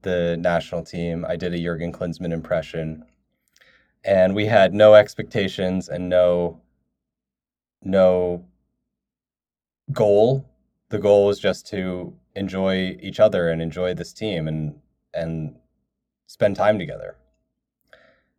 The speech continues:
And what it has become is so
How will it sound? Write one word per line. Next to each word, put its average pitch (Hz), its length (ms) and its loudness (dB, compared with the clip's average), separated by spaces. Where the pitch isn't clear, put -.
And 95 320 4
what 110 180 6
it 104 100 0
has 104 200 4
become 95 680 2
is 95 260 -4
so 104 720 2